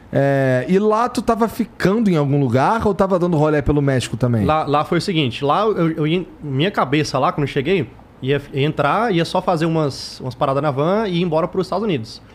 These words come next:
Speaker 2: Eu não ia ficar muito tempo no México, porque a galera tava muito entrando na minha cabeça falando que era perigoso, perigoso, peri-, perigoso. Aí eu tava, tava com essa ideia de que era perigoso, eu falei, "Ah, vou ficar um, uma, duas semanas aqui."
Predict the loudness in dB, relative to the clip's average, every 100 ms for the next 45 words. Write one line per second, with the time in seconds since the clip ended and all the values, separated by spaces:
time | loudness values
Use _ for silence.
0 | -12 -4 -4 -2 -2 -2 -4 -2 -2 0
1 | -2 0 0 0 0 -2 -2 -4 -4 -2
2 | 0 0 0 -2 -2 -2 -4 -4 -2 -2
3 | -2 -2 -4 -4 -6 -6 -4 0 0 -2
4 | -8 -20 -20 -20 -20 -6 -2 0 0 0
5 | -2 -4 -4 -4 -2 -4 -4 -4 -2 -2
6 | -2 -2 -2 -2 -4 -4 -4 -2 0 0
7 | 0 -2 -4 -4 -2 -4